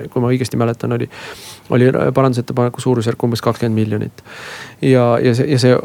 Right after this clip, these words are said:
kataks ära ainult kümme protsenti sellest omaosalusest, praegusest omaosalusest. Nii et, et, ähm, sellist asja me ei ole koalitsioonis kokku leppinud, äh,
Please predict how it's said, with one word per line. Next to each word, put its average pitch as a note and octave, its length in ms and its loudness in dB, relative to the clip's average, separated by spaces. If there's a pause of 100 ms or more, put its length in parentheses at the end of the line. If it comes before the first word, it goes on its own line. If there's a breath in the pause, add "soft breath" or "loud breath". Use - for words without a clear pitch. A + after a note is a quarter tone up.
(240)
kataks C3+ 400 0
ära C3 140 4
ainult B2+ 160 0
kümme A#2 260 4
protsenti A2+ 540 -2
sellest G#2+ 320 -2
omaosalusest, G#2 720 -2
praegusest A#2+ 480 -6
omaosalusest. A#2+ 680 -4 (400 loud breath)
Nii C#3+ 140 8
et, - 140 -6 (100)
et, - 300 2
ähm, B2+ 580 6 (500)
sellist C#3+ 320 4
asja C#3 240 2
me B2+ 140 4
ei B2+ 80 6
ole B2+ 180 4
koalitsioonis B2 540 2
kokku C#3 260 2
leppinud, C#3+ 540 2
äh, A#2+ 500 -2